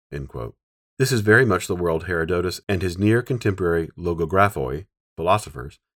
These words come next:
and proto-scientists present to us. Once we can write, one can try to describe in various extensive forms the concrete particularity of the world.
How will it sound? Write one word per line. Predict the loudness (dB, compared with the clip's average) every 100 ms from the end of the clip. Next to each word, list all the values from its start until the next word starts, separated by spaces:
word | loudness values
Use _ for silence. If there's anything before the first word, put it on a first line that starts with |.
| _
and | -8
proto-scientists | -2 -2 0 -2 -2 -2 -8 -14 _ _
present | -10 -4 -4 -4
to | -10
us. | -10 -14 _ _ _ _
Once | 4 4 4 0
we | 2
can | 2 2
write, | 2 0 -10 _ _ -2
one | -2 0
can | -4
try | 2 2
to | 2
describe | -4 -6 0 0 0 -6
in | -6
various | -2 0 -2 -4
extensive | -14 -14 -6 -6 -6 -12
forms | -6 -4 -4 -6 -14 _ _ -12
the |
concrete | -2 -2 0 -2 -4
particularity | -8 -8 -4 -2 0 0 -2 -6
of | -10
the | -4
world. | 0 0 -2